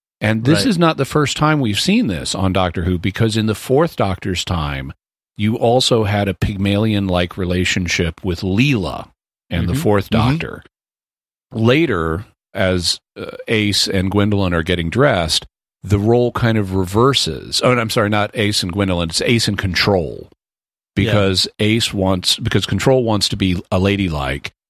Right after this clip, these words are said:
Speaker 1: And so Ace has got her in front of a mirror, and she's brushing Control's hair, and she's giving her elocution lessons, which is
Speaker 3: Mm-hmm.
Speaker 1: exactly what, uh, Henry Harrison gives Eliza Doolittle in Pygmalion.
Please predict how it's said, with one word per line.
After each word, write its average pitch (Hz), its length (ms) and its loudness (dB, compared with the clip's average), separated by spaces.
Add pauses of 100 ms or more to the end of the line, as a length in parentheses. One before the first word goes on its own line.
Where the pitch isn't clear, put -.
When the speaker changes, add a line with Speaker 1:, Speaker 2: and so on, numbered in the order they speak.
(140)
Speaker 1:
And 98 400 0
so 104 280 2
Ace 113 280 0
has 98 160 0
got 101 240 2
her 101 100 0
in 95 100 -2
front 95 220 0
of 85 80 -2
a 85 60 -2
mirror, 120 560 2
and 90 140 -4
she's 90 200 -4
brushing 87 560 0
Control's 85 540 -4
hair, 117 640 2
and 90 260 -4
she's 92 280 -4
giving 107 280 0
her 101 220 2
elocution 98 680 0
lessons, 76 580 -6 (460)
which 110 200 0
is 113 140 2
Speaker 3:
Mm-hmm. 110 100 2
Speaker 1:
exactly 117 720 2
what, 101 400 0 (380)
uh, 92 200 -2
Henry 113 360 2
Harrison 143 680 0
gives 107 440 0
Eliza 98 460 0
Doolittle 104 520 0
in 87 220 -4
Pygmalion. 101 720 -2